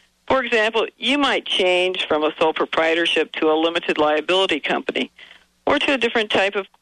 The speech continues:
incorporation. Those are really good discussions to have with your C P A and your business lawyer to figure out what are some of the best options for you to choose when you're doing that.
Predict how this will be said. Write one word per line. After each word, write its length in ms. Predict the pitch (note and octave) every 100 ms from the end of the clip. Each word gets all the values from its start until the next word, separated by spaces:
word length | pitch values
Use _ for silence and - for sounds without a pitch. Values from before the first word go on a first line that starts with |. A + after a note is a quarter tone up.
| -
incorporation. 960 | G3 - G#3 G3+ F#3 F#3 G3 - - - _ _ _ _ _ _ _ -
Those 240 | A3+ B3
are 140 | G#3+ F3+
really 380 | F#3 A3+ B3
good 160 | A3+ G#3
discussions 540 | F#3+ - F#3 G3 G3+ G3+
to 80 | F3+
have 180 | D#3+ E3
with 140 | D#3+
your 120 | - D3+ -
C 140 | G3
P 240 | - F3+
A 180 | D#3+ D#3
and 80 | D#3
your 120 | D3+
business 400 | C#3+ F3 A#3 E3 -
lawyer 300 | - D3 D3
to 80 | C#3+ -
figure 240 | F#3 F3+
out 240 | D#3+ D3+ - _ _ _ - _ _ -
what 280 | G3+ A#3 -
are 360 | F3 F3 F3 F#3
some 140 | - F3
of 80 | D#3
the 80 |
best 380 | C3+ D3 D3+ - -
options 500 | D3 E3 - C#3+ D3 -
for 80 | D#3
you 240 | D3 D3
to 160 | - C3
choose 460 | - F3+ E3 - -
when 120 | D3+
you're 120 | C#3+
doing 400 | C#3+ D#3 D#3+ D#3
that. 260 | C#3+ G#2+ -